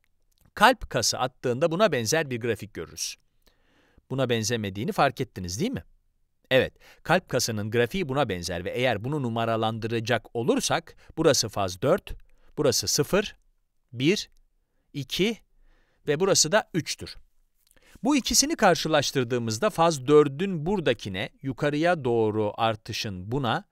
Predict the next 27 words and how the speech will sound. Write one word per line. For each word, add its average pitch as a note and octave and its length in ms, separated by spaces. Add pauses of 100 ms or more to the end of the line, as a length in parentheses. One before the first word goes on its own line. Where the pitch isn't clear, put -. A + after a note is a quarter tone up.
(280)
aşağıya F#3 520
düşüşün A#3 440
de C#4 140
buna A#3 240
benzediğini C3 460
söyleyebiliriz, G#3+ 560
öyle A#2+ 180
değil D4+ 120
mi? G#2 140 (680)
Dört, A#2+ 380 (400)
sıfır - 560 (220)
ve A#3 100
üç. - 400 (520)
İşte - 240
bu F3 80
şekilde A3+ 360
ortaya B2+ 320
çıkıyor. - 440 (760)
Buna A3 300
ek - 180
olarak A#2 360
pacemaker D#3 520
hücrelerin A2 540
bir F3+ 180
ve E3+ 120
iki D3 300
numaraları, G2+ 640